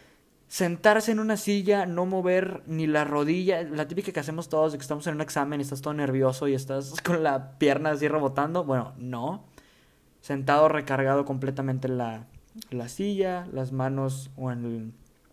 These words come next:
en el lap, o sea, aquí en la, como en la pierna, pues, eh, o en los descansabrazos.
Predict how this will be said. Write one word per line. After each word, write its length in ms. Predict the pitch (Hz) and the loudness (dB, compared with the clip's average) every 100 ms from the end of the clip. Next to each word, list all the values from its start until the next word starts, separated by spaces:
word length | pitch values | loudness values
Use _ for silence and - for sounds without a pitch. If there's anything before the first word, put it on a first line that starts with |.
| _ _ - - 139 | _ _ -14 -6 -2
en 160 | 131 | 0
el 300 | 123 117 120 | 0 -2 0
lap, 320 | 131 165 175 - - - | 2 2 -2 -12 -18 -16
o 60 | 131 | -10
sea, 100 | 127 | -10
aquí 240 | 120 135 | -6 -4
en 160 | 139 131 | -4 -4
la, 140 | 117 - _ | -8 -14 _
como 140 | 127 | -10
en 60 | 123 | -10
la 100 | 120 | -2
pierna, 320 | 160 170 170 | 0 0 -2
pues, 260 | 190 202 - - - - _ - | -8 -10 -14 -20 -20 -20 _ -14
eh, 380 | 147 135 131 131 123 | -2 2 4 4 4
o 120 | 135 | 4
en 160 | 135 | 6
los 320 | 131 127 127 127 | 4 4 0 -4
descansabrazos. 1040 | 127 131 127 131 170 190 202 196 185 | -4 -4 0 4 4 4 2 -2 -2